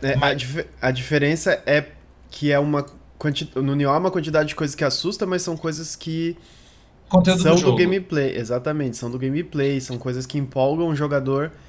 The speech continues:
Speaker 1: em conseguir, em escolher um caminho pra seguir. E no caso do, do Breakpoint ou desses jogos assim, é tipo, é um shopping.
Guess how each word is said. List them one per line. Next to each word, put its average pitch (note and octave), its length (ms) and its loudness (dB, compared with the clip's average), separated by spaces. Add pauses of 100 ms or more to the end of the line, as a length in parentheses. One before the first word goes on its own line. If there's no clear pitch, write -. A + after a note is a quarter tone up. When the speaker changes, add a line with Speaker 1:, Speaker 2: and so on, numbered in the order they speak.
(220)
Speaker 1:
em C#3 100 -6
conseguir, C3+ 640 -2
em D3 200 0
escolher B2+ 360 -2
um C3+ 80 0
caminho C3+ 440 0
pra C#3 180 -4
seguir. B2+ 580 -4 (760)
E B2+ 60 -10
no C3 160 0
caso C3 360 0
do, C3 280 -2 (120)
do B2 640 -2
Breakpoint B2+ 720 0
ou C3+ 80 -2
desses B2+ 320 -2
jogos A#2+ 380 0
assim, C3 380 -2
é C#3 120 -4
tipo, B2+ 400 -10 (720)
é B2 80 -4
um C3 120 0
shopping. B2 520 -2